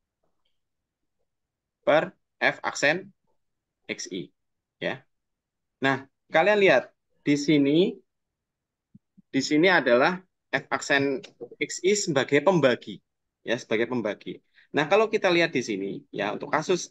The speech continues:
A, B, dan D, ini semua nilai F aksen X, X I-nya, ya, itu sama dengan, sama dengan nol, ya. Di sini juga sama, ya. Di sini F aksen X I-nya atau turunannya itu sama dengan, sama dengan nol.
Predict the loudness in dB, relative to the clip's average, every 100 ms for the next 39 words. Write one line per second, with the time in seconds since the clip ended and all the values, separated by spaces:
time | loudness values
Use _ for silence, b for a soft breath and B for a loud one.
0 | 0 2 2 0 -4 -4 -8 -10 -6 -6
1 | -8 _ -20 _ 0 4 6 4 0 -6
2 | -20 -10 -4 0 2 2 2 0 0 -4
3 | -4 -6 -4 -4 -4 -8 _ _ -12 -10
4 | -10 -8 -6 -4 -4 -6 -10 _ _ -8
5 | -8 -8 -14 -10 -8 -8 -10 -10 -10 -10
6 | -16 _ _ _ _ _ -10 -6 -4 -2
7 | 0 2 2 0 -10 -16 -12 -12 -10 -8
8 | -6 -6 -6 -6 -4 -6 -6 -14 _ -16
9 | -16 -16 -12 -8 -8 -10 _ -18 -14 -12
10 | -10 -12 -10 -12 -12 -14 -8 -6 -4 -6
11 | _ _ _ _ _ _ _ -8 -6 -4
12 | -4 -2 -2 -2 -2 -6 _ _ -14 -14
13 | -12 -10 -8 -8 -8 -4 -4 -6 -12 _
14 | _ _ -6 -4 -2 2 2 2